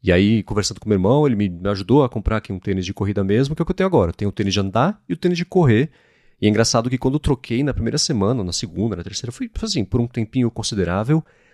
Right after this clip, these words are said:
doía muito depois de correr com o tênis novo, porque é o jeito do pé se encaixar com a pisada nova, amortecimento novo, et cetera. Então essa mudança, dá até medo de trocar de novo, que vai doer de novo.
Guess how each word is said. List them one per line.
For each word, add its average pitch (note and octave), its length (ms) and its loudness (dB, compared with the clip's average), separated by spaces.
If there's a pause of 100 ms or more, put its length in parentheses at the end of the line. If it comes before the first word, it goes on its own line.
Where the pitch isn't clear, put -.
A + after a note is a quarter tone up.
(160)
doía C3+ 440 6
muito D3+ 640 0
depois F#2+ 320 0
de F#2+ 80 -8
correr F2+ 540 -4
com F#2+ 160 -4
o F#2 60 0
tênis F#2 340 -4
novo, A#2 380 2
porque F2+ 200 -8
é G3 40 4
o A#3+ 60 2
jeito F#3 300 0
do F#3+ 100 -8
pé D3 440 0
se - 160 -2
encaixar C3 580 -2
com - 100 -14
a - 40 -14
pisada B2 420 -2
nova, B2 560 0
amortecimento A#2+ 560 -4
novo, C#3+ 400 4
et B2 100 -2
cetera. A2+ 520 -2 (580)
Então G#2+ 240 2
essa G2+ 180 2
mudança, G2+ 760 2
dá G2+ 80 -2
até C#3 140 -2
medo B2+ 260 4
de G2 60 0
trocar G#2 240 -4
de F2+ 60 -12
novo, G2 180 -4
que - 80 -6
vai A2 420 2
doer C#3 340 6
de A2 120 -4
novo. G2+ 360 -10